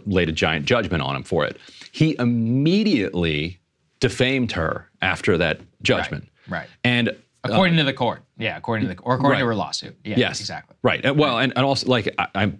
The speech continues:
Speaker 1: to take, to take a victory lap, he,
Speaker 2: Yeah.
Speaker 1: he, he put out a statement, like, right afterwards. And immediately, I think it was on this show, I was like, "That's the same defamation
Speaker 2: Mm-hmm.
Speaker 1: that he just got nailed for." Like,
Speaker 2: Mm-hmm.
Speaker 1: there's no difference between what he just said and what the court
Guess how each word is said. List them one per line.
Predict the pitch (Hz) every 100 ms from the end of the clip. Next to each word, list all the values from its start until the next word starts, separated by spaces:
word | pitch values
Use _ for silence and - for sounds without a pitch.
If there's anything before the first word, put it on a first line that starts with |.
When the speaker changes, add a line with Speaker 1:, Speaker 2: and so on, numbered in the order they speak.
| -
Speaker 1:
to | -
take, | 98 113 - -
to |
take | - 117
a |
victory | 95 175 -
lap, | 107 92 87 -
he, | -
Speaker 2:
Yeah. | 120 127
Speaker 1:
he, | - - _ -
he | 123
put | - 240
out | 202
a |
statement, | - - 139 - 87
like, | 85
right | 92 82
afterwards. | 95 - 76 69 71 - _ - - - _ _
And | 110 110 107 101 101
immediately, | 95 165 110
I |
think | 90
it | 101
was | 92
on | 82
this | -
show, | 190
I |
was | 85
like, | 87 - - _ _ _ _ _ _ -
"That's | 85 120 190 -
the | 180
same | - - 143 160 175 165
defamation | 135 139 139 113 113 123 - 80 80
Speaker 2:
Mm-hmm. | 95 92 -
Speaker 1:
that | 120
he | 123 107
just | - 104 117 123 - - -
got | 98 78
nailed | 85 87 87 -
for." | - - - -
Like, | 110
Speaker 2:
Mm-hmm. | 123
Speaker 1:
there's | 92
no | 127 208
difference | - 156 156 107
between | 104 113
what | 101
he | 98
just | 78 - 175 -
said | 175 156 85 78 _ _ _ -
and | 107
what | 110
the | 107
court | - 131 -